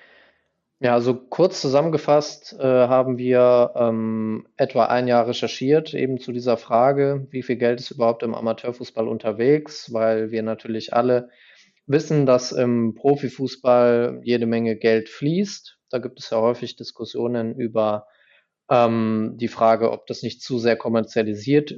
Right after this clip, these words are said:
sei, ne? Wir diskutieren über das Investment von Katar in, äh, Fußballclubs aus Europa. Wir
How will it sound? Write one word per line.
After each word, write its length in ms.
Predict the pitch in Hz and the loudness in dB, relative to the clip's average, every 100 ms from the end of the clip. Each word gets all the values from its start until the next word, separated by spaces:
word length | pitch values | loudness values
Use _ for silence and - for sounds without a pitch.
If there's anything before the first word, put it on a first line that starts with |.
| 135 | -6
sei, 560 | 117 123 127 131 135 123 | 2 4 4 4 2 0
ne? 280 | 113 127 | 0 -2
Wir 60 | 113 | -2
diskutieren 540 | 110 - - 120 120 | -6 -12 -6 -2 0
über 200 | 117 113 | 0 0
das 160 | 110 110 | -2 -2
Investment 640 | 117 113 120 - 117 113 | -4 -2 -2 -2 -4 -4
von 340 | - 113 107 104 | -4 -4 -4 -4
Katar 640 | 110 107 123 131 131 127 | -2 2 2 4 4 2
in, 400 | - 120 117 117 _ _ _ _ - | -2 -4 -6 -8 _ _ _ _ 0
äh, 580 | 117 110 113 110 110 120 131 143 | 4 6 6 4 2 -2 -10 -20
Fußballclubs 1160 | - 143 - 131 123 123 120 - 127 127 - | -10 -8 -4 2 4 4 0 0 0 0 -8
aus 240 | - 123 - | -4 -4 -2
Europa. 640 | 120 117 123 127 120 120 | -4 -2 -2 4 4 4
Wir 420 | 113 113 107 107 | 0 2 0 -2